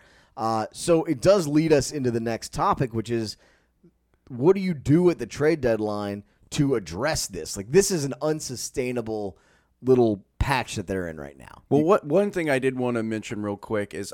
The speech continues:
Speaker 2: I don't blame young players like Kyra Lewis for not being there on the defensive end.
Speaker 1: Mm-hmm.
Speaker 2: I would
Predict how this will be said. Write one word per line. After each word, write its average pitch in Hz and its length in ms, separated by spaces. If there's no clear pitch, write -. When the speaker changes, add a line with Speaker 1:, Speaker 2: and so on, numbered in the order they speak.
Speaker 2:
I 135 220
don't 131 440
blame 113 440
young 107 280
players 101 480
like 95 180
Kyra 104 380
Lewis 98 400
for - 200
not 95 280
being 101 220
there 95 160
on 95 120
the 92 120
defensive 101 580
end. 120 320
Speaker 1:
Mm-hmm. 113 280
Speaker 2:
I 131 200
would 123 400